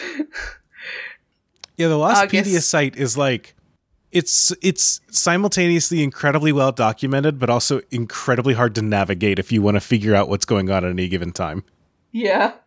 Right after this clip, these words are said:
Speaker 1: It's like they have a calendar that breaks it down into months, and then those get broken down into days, so you have to go through, like, two sets of links.
Speaker 2: Exactly,
Speaker 1: Uh,
Speaker 2: exactly.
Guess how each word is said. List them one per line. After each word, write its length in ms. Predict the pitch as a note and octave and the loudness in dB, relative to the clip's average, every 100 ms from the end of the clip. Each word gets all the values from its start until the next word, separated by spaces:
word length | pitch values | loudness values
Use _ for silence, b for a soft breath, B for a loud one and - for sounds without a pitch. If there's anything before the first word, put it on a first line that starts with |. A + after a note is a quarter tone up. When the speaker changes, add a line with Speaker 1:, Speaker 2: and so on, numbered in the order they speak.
| _ b b b | _ b b b
Speaker 1:
It's 160 | C4 C#4+ | -2 2
like 240 | D4 C#4+ | 0 2
they 140 | D4 | 0
have 320 | E4 F4 F#4+ - | 2 0 0 -2
a 100 | C4+ | -4
calendar 600 | - A#3 A#3+ C#4 C#4+ C#4 | 2 0 2 0 2 2
that 220 | B3+ A3+ | 2 2
breaks 280 | A3+ A3+ - | 0 0 -4
it 120 | A3 | 0
down 240 | G#3 A3 | 2 2
into 200 | A3 A3 | -2 -6
months, 460 | F#3+ F3+ G3 A3+ - | -4 -2 -2 -4 -4
and 180 | - G3 | -2 0
then 220 | G3 G3+ | -2 -4
those 360 | G#3 G#3 A3+ - | -2 2 0 2
get 200 | G#3+ - | -2 0
broken 260 | G#3+ B3+ | 0 2
down 200 | G#3+ G#3 | 2 2
into 180 | A#3 D#4 | 0 -2
days, 600 | F3+ F3+ G#3 C4+ - - | -2 0 2 2 -2 -8
so 140 | - A#3 | -2 0
you 160 | A3 | 2
have 160 | B3+ C#4+ | 0 0
to 100 | C#4 | 0
go 220 | G#3+ A3+ | 2 0
through, 240 | - C4+ A3+ | 2 0 2
like, 260 | A3 A3 | 0 -2
two 320 | - G#3+ G#3 | -10 -8 -8
sets 320 | G#3+ - G#3+ G#3+ | -4 0 0 0
of 140 | F#3+ | -6
links. 500 | F#3 F#3 G#3 - - - | -2 -2 -4 -14 -12 -2
Speaker 2:
Exactly, 600 | C#3 A#2+ B2+ - G#2+ B2 | 0 2 0 2 0 0
Speaker 1:
Uh, 40 | |
Speaker 2:
exactly. 540 | C3 B2+ G2+ G#2 G2 | 2 2 2 0 -2